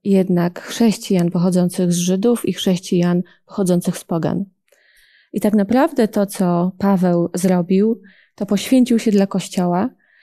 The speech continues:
I pięknie to jest, ja może przeczytam tekst, y, w liście do Galacjan, bo to jest, y, tekst napisany tyle lat temu, a cały czas aktualny. Trzeci rozdział i dwudziesty ósmy werset.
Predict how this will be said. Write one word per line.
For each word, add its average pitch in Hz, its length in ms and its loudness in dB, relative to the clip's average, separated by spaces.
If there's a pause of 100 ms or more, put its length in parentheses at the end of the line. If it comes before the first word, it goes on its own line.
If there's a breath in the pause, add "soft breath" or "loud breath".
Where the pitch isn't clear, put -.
(320 soft breath)
I 208 80 -10
pięknie 285 500 2
to 226 120 0
jest, 220 220 2
ja 214 80 2
może 208 200 2
przeczytam 226 520 -2
tekst, 220 560 -2
y, 202 40 2 (360)
w 190 80 -2
liście 214 300 2
do 196 100 0
Galacjan, 190 760 0 (280)
bo 208 140 -6
to 214 100 -2
jest, - 340 -4
y, 202 220 0 (840 soft breath)
tekst - 580 -4
napisany 233 600 2
tyle 247 260 2
lat 226 220 0
temu, 208 200 2
a 202 80 2
cały 254 260 2
czas 262 180 -2
aktualny. 185 720 2 (720 soft breath)
Trzeci 240 460 0
rozdział 208 360 2
i 196 40 0
dwudziesty 202 420 0
ósmy 190 240 0
werset. 175 640 -2